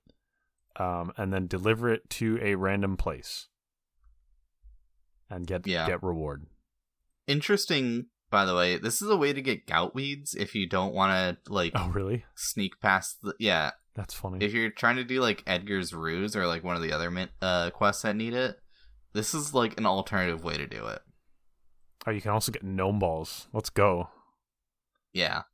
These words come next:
Speaker 1: This is also,
Speaker 2: Uh,
Speaker 1: um,
Speaker 2: I
Speaker 1: something that is, that is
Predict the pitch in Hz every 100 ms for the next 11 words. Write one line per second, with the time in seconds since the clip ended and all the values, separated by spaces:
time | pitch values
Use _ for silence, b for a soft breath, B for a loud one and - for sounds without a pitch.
0 | _ _ _ _ _ _ 120 127 143 160
1 | 165 127 95 104 92 92 82 - 165 185
2 | 117 104 90 - 107 95